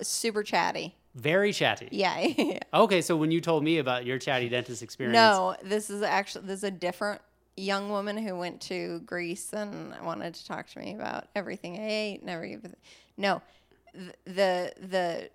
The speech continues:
Speaker 1: very short black woman, um, she has also had breast cancer.
Speaker 2: Oh.
Speaker 1: And so we chatted mostly about that.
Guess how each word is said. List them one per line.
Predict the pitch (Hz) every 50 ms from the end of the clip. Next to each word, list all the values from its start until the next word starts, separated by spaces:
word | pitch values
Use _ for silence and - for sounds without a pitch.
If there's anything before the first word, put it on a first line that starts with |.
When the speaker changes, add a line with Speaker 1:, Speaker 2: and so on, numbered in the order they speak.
| _ _ _ _ _ _ _ _ -
Speaker 1:
very | - 214 220 226 220 214 220
short | - - 208 202 190 175 - -
black | 196 190 190 190 208 -
woman, | 208 190 180 175 175 170 170 170 170 165 170 - _ _ _ _ _ -
um, | 185 190 180 165 160 98 - - - - - _ _ _ _ _ _ _ _ _ _ _ _ _ -
she | - - - 233 226
has | 208 190
also | 190 170 175 185 - 196
had | 214 202 202
breast | 208 202 214 226 - -
cancer. | 226 214 220 - 226 220 226 254 285 277 - _ _ _ _ _ _ _ _ _ _ _ _ _ _ _ _ _ -
Speaker 2:
Oh. | 143 208 254 254 170 101 101
Speaker 1:
And | 208 196 185 185 -
so | - 190 175
we | 175 175 170
chatted | - - 180 165 165 170 165
mostly | 165 170 165 190 - - - -
about | - - - - -
that. | - - 104 107 -